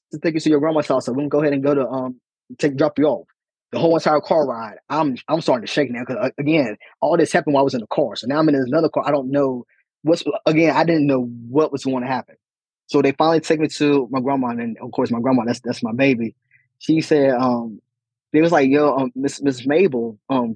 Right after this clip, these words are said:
Cole is acting different. You know, Cole, Cole ain't talkative. You know, he's just, just quiet." And my grandma said, "Well, you know how Cole is. Cole get in her mood." Yes, and she started laughing.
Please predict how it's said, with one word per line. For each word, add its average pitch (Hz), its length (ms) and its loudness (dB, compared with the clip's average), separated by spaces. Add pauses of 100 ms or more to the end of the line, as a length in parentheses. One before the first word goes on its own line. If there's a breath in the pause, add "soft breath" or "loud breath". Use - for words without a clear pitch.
Cole 170 300 2
is 139 180 0
acting 135 360 -2
different. 127 400 0
You 117 60 -8
know, 113 200 -12
Cole, 143 340 0
Cole 151 300 0
ain't 143 180 -2 (220)
talkative. 151 540 2 (720)
You 131 60 -2
know, 120 420 -2 (400)
he's 143 180 4
just, 135 260 0 (160)
just 123 160 -4
quiet." 139 540 0
And 107 340 -4 (180)
my 131 140 -2
grandma 135 220 2
said, 127 180 2
"Well, 117 80 2
you 143 80 4
know 147 100 2
how 147 140 2
Cole 143 340 2
is. 123 220 0
Cole 135 220 -2
get 127 160 -2
in 127 40 -4
her 123 140 -4
mood." 120 280 -2 (520)
Yes, - 240 -12
and 117 100 -8
she 139 120 -2
started 117 240 0
laughing. 139 480 2